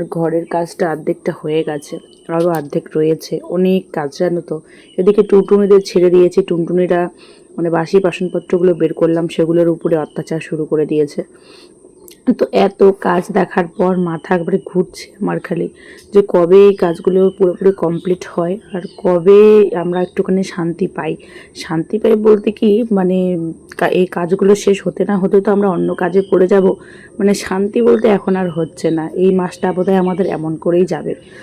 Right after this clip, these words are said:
তো সকাল সকাল উঠে ব্রাশটা করে নিচ্ছি। ব্রাশ করতে করতে ভাবছিলাম যে না, বেশিক্ষণ আর থাকা যাবে না, কারণ আজকে একটা সুখবর দেওয়ার আছে। তোমাদের দাদাভাই এক জায়গায় বেরোবে, কিছুক্ষণের মধ্যেই আর বাড়ির থেকে বেরোবে, তাই ভাবলাম চলো তাড়াতাড়ি বাসি কাজগুলো সেরে নিয়ে ভাত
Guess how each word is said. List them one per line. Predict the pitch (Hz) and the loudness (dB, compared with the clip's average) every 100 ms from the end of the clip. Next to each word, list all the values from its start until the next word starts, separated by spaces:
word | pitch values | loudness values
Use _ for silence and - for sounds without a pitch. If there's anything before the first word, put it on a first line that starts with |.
| - - | -20 -14
তো | |
সকাল | - 202 214 214 | -6 -4 0 0
সকাল | 220 220 | 2 0
উঠে | 208 220 | 2 2
ব্রাশটা | 190 180 - 196 | 2 -2 0 -2
করে | 190 180 175 | 0 0 2
নিচ্ছি। | 180 175 - 202 | 0 -2 -6 -4
ব্রাশ | 185 170 - | -2 -4 -4
করতে | - - 190 | -6 -2 -2
করতে | 196 196 - 196 208 - - - - | -2 -2 2 2 0 -12 -20 -20 -14
ভাবছিলাম | 170 170 - 202 202 | -10 -8 0 2 4
যে | 196 | 2
না, | 185 160 | 2 0
বেশিক্ষণ | 175 165 185 - 185 | -2 0 -2 0 0
আর | 185 175 | 0 -4
থাকা | - 165 170 | -10 -6 -4
যাবে | 170 170 | -2 -2
না, | 175 247 - | -2 -4 -6
কারণ | - 175 | -4 -4
আজকে | 170 - 185 | -4 -4 -2
একটা | 196 | -2
সুখবর | 190 180 - 170 175 | -2 -6 -4 -2 -2
দেওয়ার | 170 165 165 | -2 -2 -2
আছে। | 156 - 202 | -4 -4 -4
তোমাদের | 175 175 165 | -4 -4 -2
দাদাভাই | 170 175 180 | 0 2 2
এক | 170 165 | 0 -4
জায়গায় | 165 170 160 | -4 -4 0
বেরোবে, | 170 165 175 262 - - - - | 0 2 0 -2 -8 -20 -20 -4
কিছুক্ষণের | 220 202 208 - 196 | -2 2 0 2 2
মধ্যেই | 196 175 160 185 | 4 2 2 2
আর | 185 180 | 2 2
বাড়ির | 165 180 | 0 0
থেকে | - 175 - | -2 -2 -2
বেরোবে, | 170 165 185 | 0 0 -2
তাই | 190 170 | 0 -2
ভাবলাম | 160 165 180 | -2 -4 -2
চলো | 190 180 214 - - - | 0 2 2 -2 -20 -12
তাড়াতাড়ি | - 185 190 202 | -4 -2 2 2
বাসি | 180 170 180 | 0 -2 -2
কাজগুলো | 180 170 185 185 | -2 -4 0 0
সেরে | - 175 175 | 0 -2 0
নিয়ে | 180 185 | 0 0
ভাত | 180 170 | -2 -4